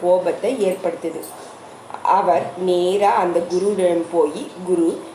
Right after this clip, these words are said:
நான் உங்கள்ட்ட இந்த மேடையில அமர்ந்து கொள்ளலாம்னு கேக்குறாங்க." அதற்கு அந்த குரு, "ஒரு மாணவனின் பாத்திரத்தையும் ஒரு குருவின் பாத்திரத்தையும் உனக்கு தெரிஞ்சிருக்கும்"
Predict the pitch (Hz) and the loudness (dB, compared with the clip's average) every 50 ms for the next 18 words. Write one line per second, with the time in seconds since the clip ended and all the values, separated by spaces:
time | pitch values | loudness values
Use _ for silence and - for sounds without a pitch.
0 | - - - 170 196 240 302 311 285 233 226 190 190 196 190 185 180 170 170 165 | -16 -10 -6 -2 0 0 2 2 0 0 0 0 0 0 0 0 0 0 0 0
1 | 165 165 165 170 180 208 208 202 196 175 165 165 160 170 185 202 196 196 - 202 | 0 0 -2 0 0 0 2 2 2 0 0 0 -2 -2 -2 -2 -4 -4 -4 -2
2 | 185 180 165 165 165 156 160 156 151 151 165 208 - - - 180 - - 170 165 | 0 0 0 0 0 -2 -2 -4 -6 -4 -4 -6 -6 -4 -4 -4 -4 -4 -4 -2
3 | 151 151 - 143 - - - - - - - - - - 190 202 208 220 185 170 | -2 -2 -4 -8 -10 -12 -16 -20 -20 -20 -20 -12 -4 -2 0 0 0 0 0 0
4 | 190 175 165 156 151 156 160 156 165 - - - - 185 185 180 175 165 160 160 | 0 0 0 -2 -4 -6 -8 -8 -6 -8 -8 -6 -6 -4 -2 -2 -2 -2 -2 -2
5 | 165 180 208 240 269 269 262 254 254 254 254 247 - - 190 180 175 - - 175 | -2 -2 0 0 0 0 0 0 -2 -2 -4 -4 -2 0 0 0 0 0 -4 -6
6 | 156 - - 156 143 139 170 240 - - - - - - - 185 202 208 208 202 | -6 -6 -6 -6 -4 -2 -2 -2 -2 -4 -8 -16 -18 -12 -2 2 2 2 2 2
7 | 190 175 202 233 262 277 269 311 311 302 277 - 208 185 - - - 165 156 - | -2 -4 -4 0 0 0 0 2 0 0 0 0 2 0 0 0 -2 -4 -4 -2
8 | 226 269 - - - - - - - 202 208 202 202 277 277 - 208 180 175 180 | -2 -4 -4 -4 -10 -16 -16 -6 -2 0 2 2 2 0 -2 0 0 0 0 0
9 | 185 180 180 180 - - 156 | -2 -4 -6 -6 -6 -8 -8